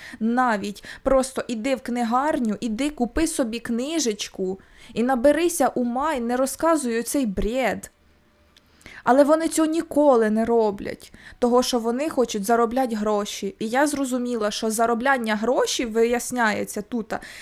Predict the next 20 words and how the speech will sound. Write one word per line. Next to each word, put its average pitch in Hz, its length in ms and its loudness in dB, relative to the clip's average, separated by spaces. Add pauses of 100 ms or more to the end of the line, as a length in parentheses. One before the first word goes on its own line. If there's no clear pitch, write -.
(180)
і 233 220 -4
взагалі 240 460 0
кругом 240 440 2
виясняється, 254 840 -2
що 214 240 -2 (220)
заробляння 254 640 2
грошей 254 560 -2
і 262 60 -4
навчання — 269 720 -2
це 254 120 -6
взагалі 269 720 0
не 247 180 -4
одне 247 220 -4
й 262 40 -8
те 247 140 -10
саме, 294 440 -4
що - 120 -8
це 233 100 -2
протилежні 247 720 0
речі. 214 440 -4